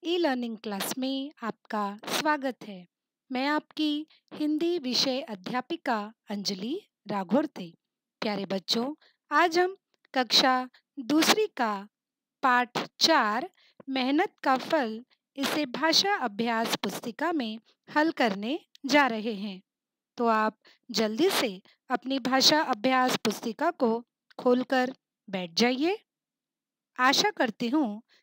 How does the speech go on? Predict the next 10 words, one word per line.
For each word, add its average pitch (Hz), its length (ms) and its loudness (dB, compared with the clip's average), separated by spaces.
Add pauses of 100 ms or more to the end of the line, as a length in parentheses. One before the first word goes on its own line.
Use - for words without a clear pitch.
(160)
कि 240 340 -4 (300)
आज 311 360 4
की 285 300 -2
जानकारी 214 600 -2
को 294 160 0 (420)
आप 226 300 0 (380)
एकाग्रता 247 680 -2
से 320 260 -2
श्रवण 214 400 0
करेंगे 226 560 -4